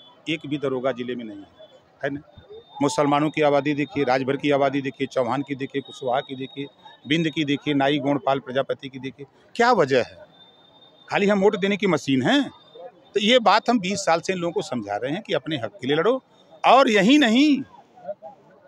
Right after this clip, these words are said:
ये छड़ी की लहर चल रही है। आप अगर फ़ोन करिएगा बलिया, फ़ोन करिए लखनऊ, फ़ोन करिए गाजियाबाद, फिरोजाबाद, आप झांसी, बांदा,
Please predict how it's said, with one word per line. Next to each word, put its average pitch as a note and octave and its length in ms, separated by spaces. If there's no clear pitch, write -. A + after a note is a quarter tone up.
ये G#3+ 120
छड़ी A#3 360
की A3+ 480
लहर F3 280
चल F#3+ 280
रही C3 140
है। F#2+ 260
आप G3 280
अगर F3+ 160
फ़ोन A#3+ 300
करिएगा G#3 720
बलिया, F3 400
फ़ोन G#3 180
करिए G#3+ 300
लखनऊ, G3+ 460
फ़ोन G3 160
करिए G#3+ 280
गाजियाबाद, F3+ 640
फिरोजाबाद, F#3+ 680
आप E3+ 120
झांसी, F#3 440
बांदा, F#3+ 540